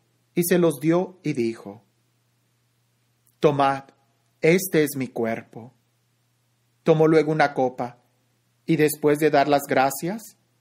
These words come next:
se la pasó y bebieron todos de ella. Y les dijo: "Esta es mi sangre de la alianza, que es derramada por muchos.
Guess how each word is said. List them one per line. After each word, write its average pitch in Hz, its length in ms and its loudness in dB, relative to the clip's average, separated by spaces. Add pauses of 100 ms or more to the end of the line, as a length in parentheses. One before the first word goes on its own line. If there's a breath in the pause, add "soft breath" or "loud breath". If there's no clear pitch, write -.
(160)
se - 220 -6
la 131 160 0
pasó 180 460 -6 (760)
y 185 80 0
bebieron 190 500 2
todos 147 360 0
de 120 260 -2
ella. 110 320 -12 (540)
Y 147 100 -2
les 139 200 2
dijo: 120 460 -8 (1120)
"Esta 185 440 4
es 147 200 2
mi 139 140 -6
sangre 131 720 -6 (400)
de 151 220 2
la 180 120 6
alianza, 185 760 -2 (680)
que 156 260 4
es 170 100 0
derramada 160 720 0
por 170 180 -4
muchos. 127 720 -14